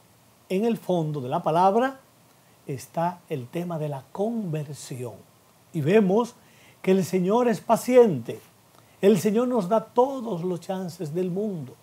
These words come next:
Me llama mucho la atención cómo en la viña, que él tenía ya tres años viniendo a buscar el fruto y no podía encontrar ningún fruto. Entonces, córtala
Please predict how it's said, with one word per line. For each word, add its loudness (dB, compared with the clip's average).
Me -8
llama -4
mucho -4
la -2
atención -4
cómo -4
en -4
la -2
viña, -2
que -2
él 2
tenía -2
ya 0
tres -2
años 2
viniendo -2
a -2
buscar -2
el 0
fruto 0
y -2
no -2
podía 0
encontrar -4
ningún 0
fruto. -2
Entonces, 4
córtala 4